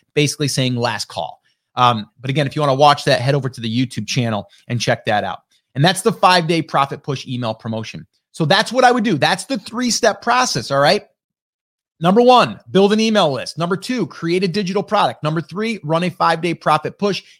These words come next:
email promotion. Now, with that being said, while you're building the email list, you should be, okay, building a relationship with that list. And all that is, is sending them useful content,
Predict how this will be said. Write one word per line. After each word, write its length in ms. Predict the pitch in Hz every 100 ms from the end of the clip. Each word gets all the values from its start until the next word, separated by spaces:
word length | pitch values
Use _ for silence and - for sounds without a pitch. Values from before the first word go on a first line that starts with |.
| _
email 280 | 165 160 143
promotion. 560 | 147 139 123 - - - _ _ -
Now, 140 | 190
with 200 | 170 262
that 180 | 247 214
being 240 | 226 208
said, 380 | 175 226 190 160 _ _
while 320 | 139 175 262
you're 160 | 254
building 320 | 180 220 190 175
the 160 | 190
email 200 | 240 180
list, 260 | 156 165 165 _ -
you 160 | 175
should 460 | 175 - 214 254 208
be, 400 | 156 143 196 - _ _ _ _ _ _
okay, 180 | 143 175
building 480 | 160 123 190 196 185
a 60 | 160
relationship 640 | 165 170 165 151 175 -
with 180 | 135 135
that 180 | 160 -
list. 260 | 240 180 -
And 140 | 131 -
all 180 | 175 214
that 180 | 208
is, 200 | 226 226
is 200 | 160 143 -
sending 400 | - 190 185 196
them 160 | 196 170
useful 340 | 165 - 147
content, 420 | - 139 127 87